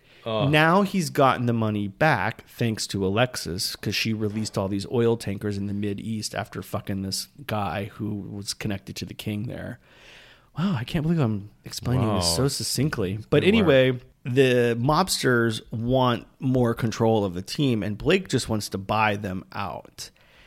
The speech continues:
Speaker 2: So that's what this, like, tussling between what the quarterback should be doing, and "I wanna fire the quarterback," blah, blah, blah.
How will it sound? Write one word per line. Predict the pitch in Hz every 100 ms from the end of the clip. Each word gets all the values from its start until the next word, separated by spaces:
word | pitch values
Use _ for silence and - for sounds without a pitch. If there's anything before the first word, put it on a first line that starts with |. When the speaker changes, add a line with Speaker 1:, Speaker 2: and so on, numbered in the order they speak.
| _ _
Speaker 2:
So | - - 143 127 123 120
that's | 127 139 160 -
what | -
this, | 123 -
like, | 117 107 -
tussling | - 123 - 120 113
between | 107 - 117 110
what | 113
the | 110
quarterback | - 117 113 110 95 92 -
should | - 104
be | 101
doing, | 110 147 139 135 127 123 120
and | 104 98 95
"I | - 104
wanna | 104 104
fire | - 127 123 120
the | 117
quarterback," | - 120 117 107 107 107 104 101 -
blah, | 101 101
blah, | 113 92
blah. | 107 113 98 85